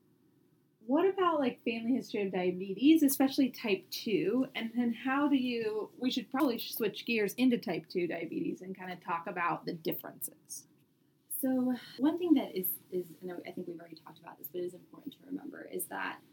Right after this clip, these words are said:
Speaker 2: type two diabetes is still less common in youth than type one
Speaker 1: Mm-hmm.
Speaker 2: diabetes, especially if the patient is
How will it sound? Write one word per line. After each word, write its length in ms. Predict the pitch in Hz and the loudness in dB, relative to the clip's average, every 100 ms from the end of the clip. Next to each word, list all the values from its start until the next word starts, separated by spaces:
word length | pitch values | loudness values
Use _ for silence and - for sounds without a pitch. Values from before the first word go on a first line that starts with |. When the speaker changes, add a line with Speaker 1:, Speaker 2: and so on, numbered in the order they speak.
| - - | -14 -14
Speaker 2:
type 120 | 196 | -18
two 120 | 233 | -16
diabetes 580 | 226 214 208 180 180 180 - - | -6 -6 -4 -8 -6 -6 -6 -10
is 180 | 190 | -2
still 280 | - - 175 175 | -2 -2 -6 -6
less 160 | - - - | -10 -10 -4
common 260 | 92 - | -4 -2
in 160 | - - | -2 -2
youth 200 | - - | -4 -10
than 140 | - - | -14 -20
type 140 | - _ | -20 _
one 120 | - 190 | -6 -4
Speaker 1:
Mm-hmm. 260 | 208 202 | -6 -8
Speaker 2:
diabetes, 360 | - - - - | -6 -6 -4 -4
especially 520 | 190 - 180 - 180 175 | 0 0 -2 -10 -10 -10
if 140 | - | -12
the 60 | 165 - | -16 -18
patient 240 | - - - | -18 -18 -20
is 220 | - - | -20 -12